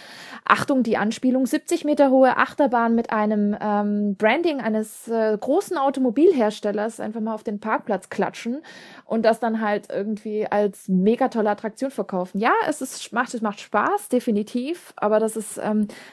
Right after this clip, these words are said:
äh, in der aktuellen Branche nicht mehr Trend Nummer eins. Der Trend geht ganz woanders hin und der, ich frage mich, wann der auch in Deutschland ankommen wird. Es geht langsam in die Richtung, aber wir sind noch lange nicht dort,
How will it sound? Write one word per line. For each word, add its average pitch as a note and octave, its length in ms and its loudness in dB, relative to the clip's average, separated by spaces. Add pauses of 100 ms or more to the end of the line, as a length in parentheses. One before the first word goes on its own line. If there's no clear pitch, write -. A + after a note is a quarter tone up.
(140)
äh, G#3 480 4
in G3+ 320 2
der G#3 160 0
aktuellen A#3 480 2
Branche B3 920 2
nicht A3 520 -2
mehr G#3+ 580 4 (180)
Trend G3+ 360 -4
Nummer G#3 280 -2
eins. - 540 -10
Der F#3 120 0
Trend B3+ 420 -4
geht A3 240 -4
ganz F#3 320 -2
woanders G3 520 -6
hin F#3+ 180 -2
und F#3 100 -2
der, F#3+ 240 0 (140)
ich - 160 -8
frage F4+ 320 4
mich, F4 260 -6
wann D4 160 -4
der C#4 160 2
auch C4 140 0
in C4+ 60 0
Deutschland A#3+ 460 2
ankommen E4+ 400 -4
wird. F#4 320 -6 (540)
Es - 400 0
geht D4 240 2
langsam D#4+ 340 -2
in C4 120 -2
die A#3+ 100 2
Richtung, D#4 540 -2
aber G#3 220 0
wir A#3+ 120 2
sind B3+ 260 -4
noch G#3+ 260 -10
lange G3 460 -4
nicht C#4 300 -6
dort, G#3+ 400 0